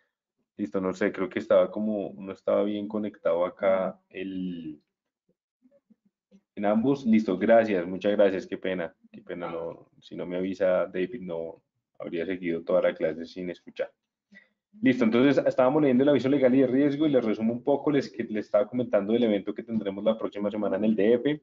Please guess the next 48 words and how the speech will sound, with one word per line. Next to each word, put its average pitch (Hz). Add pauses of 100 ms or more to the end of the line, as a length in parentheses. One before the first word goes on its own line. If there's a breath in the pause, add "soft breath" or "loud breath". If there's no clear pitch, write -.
(240)
el 95
evento 98
de 117
Rankia, 117
va 110
a -
estar -
Tigmil, 123
entonces 98
para 104
que 95 (360)
la 90
gente 90
que 110
esté 95
cerca 113
o 92
en 90
el 87
D 98
F, 160 (320)
eh, -
muy 175
invitados, - (400)
recuerden 98
ese 90
que, 139
perdón, 95
el 82
miércoles, 107
miércoles 98
once 90
de 95
marzo, 87 (360)
¿vale? 143 (1900 loud breath)
Y 202
hoy 156
tenemos 151
entonces 135
el 127
capítulo 123
nueve 123
de, 120
eh, 98
El 101
entrenador 95
de 98
trading, 113